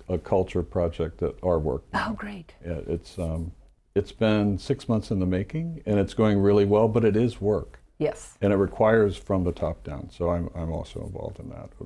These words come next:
Speaker 1: I hear you.
Speaker 2: Great.
Speaker 1: Throughout your career, you've piloted many different talent management programs,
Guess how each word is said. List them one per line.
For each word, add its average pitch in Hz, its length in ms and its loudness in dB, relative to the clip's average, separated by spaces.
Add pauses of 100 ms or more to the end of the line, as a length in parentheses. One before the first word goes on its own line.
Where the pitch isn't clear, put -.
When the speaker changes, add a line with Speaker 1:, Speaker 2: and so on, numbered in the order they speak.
(260)
Speaker 1:
I 73 100 -8
hear - 260 -8
you. 117 160 -8 (160)
Speaker 2:
Great. 175 400 -14 (880)
Speaker 1:
Throughout 160 420 6
your 160 80 4
career, 107 580 6
you've 104 200 2
piloted 113 440 6
many 98 600 4 (480)
different 107 360 4
talent 101 520 0
management 95 500 4
programs, 95 680 2